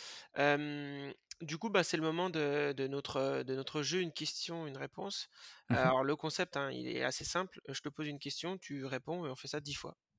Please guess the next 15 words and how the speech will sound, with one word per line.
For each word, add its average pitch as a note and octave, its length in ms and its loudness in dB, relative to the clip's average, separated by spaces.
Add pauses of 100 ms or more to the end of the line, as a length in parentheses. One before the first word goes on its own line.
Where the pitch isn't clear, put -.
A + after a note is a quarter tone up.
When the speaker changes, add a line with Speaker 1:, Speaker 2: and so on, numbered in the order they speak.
(380)
Speaker 2:
Ok, A#2 200 -4 (300)
ça G#2+ 80 -6
marche. G2+ 320 -6 (160)
Speaker 1:
<laughs> - 140 -18
Allez, D#3 240 6
c'est D3+ 160 2
parti. - 320 -4 (600)
Euh, D3 160 -6 (200)
entreprendre D#3+ 540 2
seul G#3 380 2 (300)
ou D3 80 2
à C3 80 6
plusieurs ? C3+ 480 -4 (2250)
Speaker 2:
À A2+ 60 4
plusieurs. G#2 520 -2